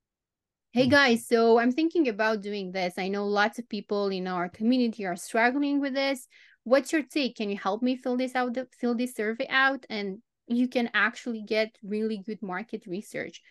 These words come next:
Speaker 1: So you don't necessarily have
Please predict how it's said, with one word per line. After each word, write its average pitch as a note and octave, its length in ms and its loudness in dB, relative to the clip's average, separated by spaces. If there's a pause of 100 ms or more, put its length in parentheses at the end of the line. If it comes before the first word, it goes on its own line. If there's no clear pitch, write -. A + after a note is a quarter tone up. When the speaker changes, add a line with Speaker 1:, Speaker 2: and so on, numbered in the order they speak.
(400)
Speaker 1:
So G#3+ 300 -2
you A#3+ 180 -2
don't C#4 180 2
necessarily C4 640 0 (140)
have G#3+ 320 2